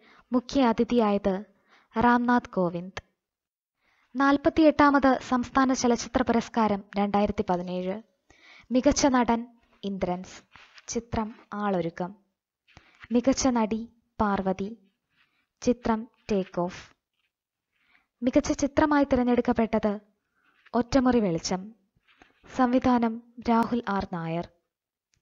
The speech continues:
മികച്ച സംവിധായകൻ ലിജോ ജോസ് പെല്ലിശ്ശേരി, ചിത്രം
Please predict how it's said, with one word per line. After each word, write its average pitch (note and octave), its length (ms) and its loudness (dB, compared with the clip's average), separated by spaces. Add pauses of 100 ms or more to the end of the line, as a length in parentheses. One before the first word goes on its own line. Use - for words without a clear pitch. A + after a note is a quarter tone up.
(680)
മികച്ച B3+ 280 2
സംവിധായകൻ A#3+ 840 0 (680)
ലിജോ C4 300 4
ജോസ് B3+ 380 2
പെല്ലിശ്ശേരി, F#3 680 -4 (760)
ചിത്രം A3+ 500 -2